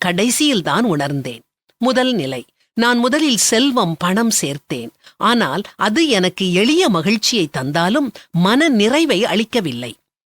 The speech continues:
இரண்டாவது நிலை, பின்னர் மதிப்புமிக்க பொருட்களை சேகரிக்கத் தொடங்கினேன். ஆனால் அவற்றின் மகிழ்ச்சியும் ஒரு காலம் வரை மட்டுமே,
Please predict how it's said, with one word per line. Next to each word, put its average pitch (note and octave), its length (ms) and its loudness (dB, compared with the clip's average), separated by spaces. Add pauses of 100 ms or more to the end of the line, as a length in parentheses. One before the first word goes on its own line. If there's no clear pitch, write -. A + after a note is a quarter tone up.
(120)
இரண்டாவது A#3+ 680 0
நிலை, B2 320 -6 (340)
பின்னர் D4+ 460 0 (120)
மதிப்புமிக்க C4 760 0
பொருட்களை A3 600 0
சேகரிக்கத் G3 640 -2
தொடங்கினேன். C3+ 540 -4 (280)
ஆனால் G3+ 500 0 (120)
அவற்றின் D#4 480 0
மகிழ்ச்சியும் A3+ 720 0
ஒரு G#3+ 260 0
காலம் C#4 400 2
வரை G3+ 220 2
மட்டுமே, G3 520 -4